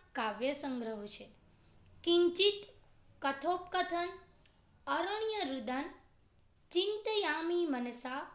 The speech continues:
અષ્ટમોધ્યાય વગેરે તેમના લાક્ષણિક વિવેચન સંગ્રહો છે.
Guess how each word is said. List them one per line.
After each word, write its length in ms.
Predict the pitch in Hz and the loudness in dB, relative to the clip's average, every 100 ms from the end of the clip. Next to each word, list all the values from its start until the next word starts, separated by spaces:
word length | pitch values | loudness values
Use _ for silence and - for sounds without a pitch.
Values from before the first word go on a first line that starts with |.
| - _ _ _ - | -20 _ _ _ -2
અષ્ટમોધ્યાય 1080 | 214 - - 349 311 269 - 233 240 247 349 - _ _ - - _ - - - - _ - - | -2 -2 0 0 2 -2 -2 -6 -4 -4 -6 -12 _ _ -20 -20 _ -20 -20 -20 -20 _ -20 -8
વગેરે 640 | 247 302 285 415 440 480 | -2 0 2 2 2 0
તેમના 420 | 349 339 339 339 330 | -2 0 0 0 -2
લાક્ષણિક 840 | 247 240 - - 330 339 349 - | -4 -8 -8 -6 -4 -4 -6 -10
વિવેચન 680 | 214 247 269 294 311 320 339 | -6 -2 -2 -4 -6 -6 -8
સંગ્રહો 640 | - 233 220 233 240 214 | -8 -6 -4 -4 -6 -8
છે. 240 | 160 - | -12 -14